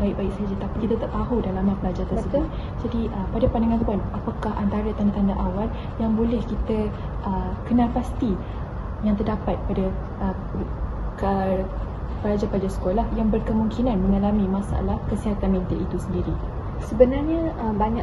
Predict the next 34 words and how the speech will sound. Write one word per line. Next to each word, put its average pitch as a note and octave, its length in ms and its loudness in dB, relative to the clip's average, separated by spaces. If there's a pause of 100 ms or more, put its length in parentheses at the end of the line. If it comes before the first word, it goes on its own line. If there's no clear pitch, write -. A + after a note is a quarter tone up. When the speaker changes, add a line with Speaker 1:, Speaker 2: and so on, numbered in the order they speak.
Speaker 2:
tanda-tanda A3 800 0
awal A3+ 240 2
yang A3 240 2
mungkin A3 240 -2
menunjukkan A3 580 0
dan A#3 140 0
juga, G3+ 160 2 (400)
ah, A3 480 0 (260)
saya B3+ 160 4
sendiri B3 320 2
boleh A#3 160 0
cakap G#3 220 -2
benda G3+ 160 2
ni, A3+ 160 -2 (340)
mungkin A#3 380 0
guru-guru B3 420 0
di A3+ 140 0
luar A#3 100 4
sana B3 220 -2
yang A#3+ 160 0 (100)
tak - 160 -2
perasan. A3+ 460 0 (340)
Okey, C4+ 160 4
ah, G#3+ 160 0
jadi, A3+ 480 0
ah, G#3+ 400 -2
antara B3 320 2
tanda-tandanya A3 720 0
adalah, B3 220 -2 (340)
ah, A3 480 0
pelajar A#3 300 4
tersebut, B3 420 -2 (160)
ah, A#3+ 160 0
mungkin B3+ 540 -2